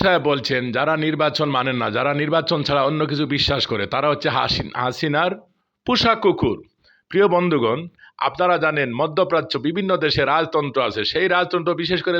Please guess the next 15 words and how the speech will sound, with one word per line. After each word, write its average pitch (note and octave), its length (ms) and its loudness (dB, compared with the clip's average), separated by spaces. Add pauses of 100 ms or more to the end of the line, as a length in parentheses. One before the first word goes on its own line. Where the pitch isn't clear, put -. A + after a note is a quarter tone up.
সৌদি D#3+ 280 2
আরব, B2+ 260 0
দুবাই, D3 280 0 (120)
কাতার, D3 320 -2
ইয়েমেন, C#3 260 -2 (340)
এই A#2 160 0 (640)
কুয়েত, E3+ 360 2 (880)
বাহরাইন, C3+ 360 0 (120)
সেখানে G3+ 300 0 (100)
কিন্তু G3 200 -2 (120)
কোনো F#3+ 140 0 (140)
জীবনেও F#3+ 420 2
কোনোদিন F3 440 0 (100)
ভোট D#3 240 2
হয়নি। A#2 280 0